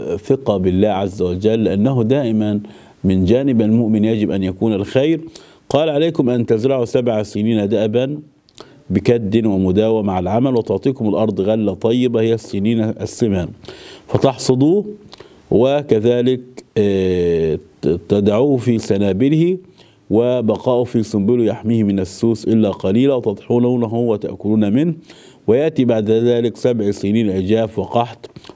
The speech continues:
ولا تجود الأرض بغلة، وتأكلون أثناءها ما، ما اختزنتموه وتركتموه في سنبله، وهذا ما قدمت لكم." فهو بالتالي أخبرهم بالتفسير وبالحلول، إنه ستأتي سبع سنين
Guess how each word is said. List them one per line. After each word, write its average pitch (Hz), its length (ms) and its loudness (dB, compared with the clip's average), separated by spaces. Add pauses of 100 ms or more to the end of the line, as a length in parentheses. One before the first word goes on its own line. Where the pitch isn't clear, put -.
ولا 120 200 2
تجود 107 400 2
الأرض 101 280 0
بغلة، 104 400 2
وتأكلون 107 720 -2 (360)
أثناءها 107 500 0
ما، 104 200 0
ما 104 220 0
اختزنتموه 98 840 -2
وتركتموه 98 600 -2
في 107 180 0
سنبله، 123 600 0 (720)
وهذا 113 460 2
ما 113 160 2
قدمت 107 560 -2
لكم." 85 360 -4
فهو 151 360 2
بالتالي 143 600 0 (380)
أخبرهم 120 520 2
بالتفسير 117 680 0
وبالحلول، 156 680 2 (640)
إنه 120 160 4
ستأتي 117 520 0
سبع 120 380 2
سنين 117 580 2